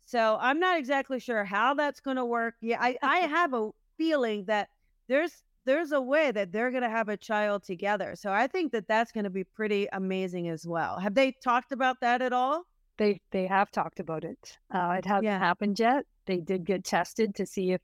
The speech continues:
Speaker 2: they were able to.
Speaker 1: Yeah.
Speaker 2: So time will tell. Yeah.
Speaker 1: I, I feel like they are able to. I really do.
Speaker 2: Mm-hmm.
Speaker 1: I'm not
Speaker 2: Mm-hmm.
Speaker 1: the doctor, though. Don't listen to me.
Speaker 2: No,
Speaker 1: But I
Speaker 2: no,
Speaker 1: see another
Speaker 2: no.
Speaker 1: little,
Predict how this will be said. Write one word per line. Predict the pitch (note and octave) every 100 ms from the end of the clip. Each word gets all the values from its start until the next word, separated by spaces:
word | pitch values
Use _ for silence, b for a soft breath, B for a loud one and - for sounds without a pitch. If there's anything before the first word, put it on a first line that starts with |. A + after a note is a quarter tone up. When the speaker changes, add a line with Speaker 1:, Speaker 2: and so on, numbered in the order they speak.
| _
Speaker 2:
they | F#3 F3
were | E3
able | E3+ E3+ G#3+ G#3+
to. | B3+ C#4+ F4 _ _ _ _ _
Speaker 1:
Yeah. | A#3+
Speaker 2:
So | F3
time | - F3+ F#3
will | F3+ F#3+
tell. | A3+ A3+ F#3+ _ _ _
Yeah. | A#3+ B3 D#4+ A3 C#4 C4
Speaker 1:
I, | C#4
I | G4+
feel | - G4 E4+
like | C#4+
they | B3+ A#3+
are | C#4 C4+
able | G#3 G3 F3 E3+
to. | F#3+
I | E3 G3+
really | A#3+ B3 B3 G3+
do. | A3+ A3+
Speaker 2:
Mm-hmm. | D3 A3 - _ _ - D4
Speaker 1:
I'm | F#4+
not | F4
Speaker 2:
Mm-hmm. | G#3
Speaker 1:
the | B3+
doctor, | A3+ B3 B3 G3+ F#3+ - _ -
though. |
Don't | C#4+ D4
listen | C#4 B3
to | A3+
me. | A3 A#3
Speaker 2:
No, | B3 B3
Speaker 1:
But |
I | A3+
Speaker 2:
no, | A3+ G#3
Speaker 1:
see | D4+
another | C#4 C#4+
Speaker 2:
no. | F3+ C4+
Speaker 1:
little, | C#4